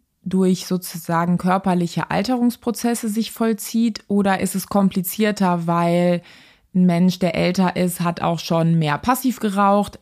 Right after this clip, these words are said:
ist vielleicht ein bisschen übergewichtiger, weil, ne, Gewicht nimmt ja eher im Verlauf des Lebens zu. Also wie verteilt sich das auch da wieder auf Lebensstil und tatsächlich wirklich nur Genetik?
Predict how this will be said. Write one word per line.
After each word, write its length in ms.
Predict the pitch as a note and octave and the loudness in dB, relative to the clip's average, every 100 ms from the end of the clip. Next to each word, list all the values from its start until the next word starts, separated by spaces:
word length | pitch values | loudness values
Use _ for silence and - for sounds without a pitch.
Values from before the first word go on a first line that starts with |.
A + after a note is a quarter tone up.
| - | -6
ist 140 | F3 | -4
vielleicht 380 | - D#3+ D#3 - | -2 0 -2 -2
ein 80 | E3 | -2
bisschen 300 | E3 - D3+ | -2 -2 0
übergewichtiger, 1040 | A3+ C4 G#3+ F#3+ G3 - F#3 F#3+ F#3+ F#3 | 2 2 2 2 2 2 0 2 4 2
weil, 180 | F3 E3 | 2 2
ne, 160 | F3+ G#3+ | 2 2
Gewicht 400 | G3 F3+ F3+ F#3+ | 2 2 2 4
nimmt 200 | F#3+ F3+ | 4 4
ja 80 | |
eher 240 | E3+ F3 E3+ | 2 2 2
im 80 | D#3+ | 0
Verlauf 380 | E3+ E3 E3 | 0 2 2
des 180 | - D#3+ | 0 -2
Lebens 440 | E3+ E3+ D#3+ D#3 - | 0 2 2 0 -2
zu. 340 | - A3+ A#3+ | 0 2 4
Also 460 | - E3 F3 F3 E3+ | 2 0 2 2 0
wie 320 | E3+ F#3+ G#3 | 0 2 4
verteilt 600 | G3 F3+ - F#3+ A3 G#3 | 2 -2 0 2 2 2
sich 180 | F#3+ - | 0 0
das 240 | D#3+ - | -2 0
auch 200 | - E3 | -4 -2
da 340 | - F3+ F#3+ | 0 2 2
wieder 340 | E3+ E3+ E3 D#3+ | 2 2 2 2
auf 420 | D#3+ D#3+ - - - - _ _ _ _ | 2 0 -2 -10 -20 -20 _ _ _ _
Lebensstil 800 | - F#3+ F#3+ F3+ - - F#3 E3+ | 0 4 6 4 2 2 4 4
und 160 | - E3 | 2 0
tatsächlich 640 | D#3+ D#3+ F#3+ F#3+ F3+ - | 0 0 2 2 -2 0
wirklich 320 | F3 E3 C#3+ | 0 0 2
nur 160 | G3+ A#3 | 6 6
Genetik? 800 | F3 D3 C3 G2 - - - - | 4 2 2 -2 -4 -10 -10 -14